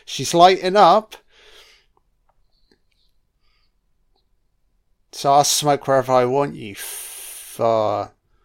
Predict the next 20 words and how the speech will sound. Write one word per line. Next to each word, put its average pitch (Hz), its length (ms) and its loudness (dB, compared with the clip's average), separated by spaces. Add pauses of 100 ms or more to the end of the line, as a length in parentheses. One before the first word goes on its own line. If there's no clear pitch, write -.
(500)
gonna 123 180 -14
stick - 340 -10
your 123 80 -10
tongue 135 360 -6
between 143 380 -6
my 143 100 -2
legs, 156 420 -6
mate. 127 320 -8 (1200)
Oh, 131 200 -10
shit. - 840 -6 (1400)
Yeah, 123 320 4
so 160 220 2
the 151 140 0
key 196 300 4
with 165 100 2
this 147 160 2
sequence 139 640 -2
is 123 140 -6
the 123 120 -2
whole, 127 520 2